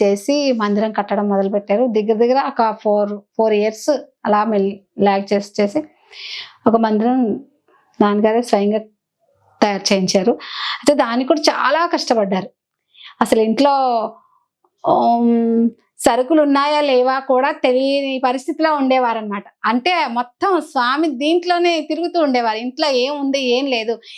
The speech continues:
ఇంటికి ఓ నలుగురిని తీసుకొచ్చేవారు. టి-, అక్కడి నుంచి అరిచేవారు బయట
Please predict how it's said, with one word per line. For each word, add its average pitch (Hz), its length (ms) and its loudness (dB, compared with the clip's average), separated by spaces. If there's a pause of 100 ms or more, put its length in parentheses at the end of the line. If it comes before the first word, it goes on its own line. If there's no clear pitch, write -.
(160)
ఇంటికి 320 220 2
ఓ 320 60 2
నలుగురిని 254 360 0
తీసుకొచ్చేవారు. 254 840 -2 (800)
టి-, - 100 -2 (180)
అక్కడి 302 340 2
నుంచి 339 160 2
అరిచేవారు 311 420 0
బయట 254 200 -2